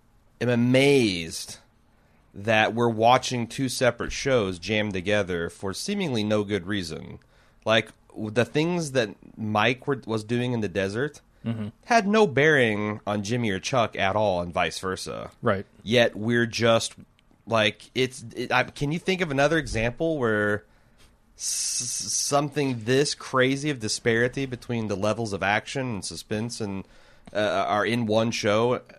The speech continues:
Speaker 1: much less that they're pulling it off?
Speaker 2: Uh, yeah, that's, that's interesting. Um, it's, it's kind of gotten more and more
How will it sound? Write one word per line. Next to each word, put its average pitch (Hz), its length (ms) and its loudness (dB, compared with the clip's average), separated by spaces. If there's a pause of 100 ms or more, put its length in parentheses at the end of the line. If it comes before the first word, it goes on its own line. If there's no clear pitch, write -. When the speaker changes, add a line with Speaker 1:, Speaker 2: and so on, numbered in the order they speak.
(180)
Speaker 1:
much 113 360 2
less 127 280 2 (120)
that 101 160 -4
they're 98 100 0
pulling 110 360 -2
it 90 60 -4
off? 87 460 -4 (960)
Speaker 2:
Uh, 175 680 6 (380)
yeah, 196 440 6
that's, 151 320 -2
that's 160 220 -2
interesting. 101 580 -4
Um, 113 480 0 (920)
it's, 147 200 -2
it's 156 160 -4
kind 202 200 4
of 170 60 2
gotten 143 240 8
more 120 380 8
and 113 220 2
more 110 560 2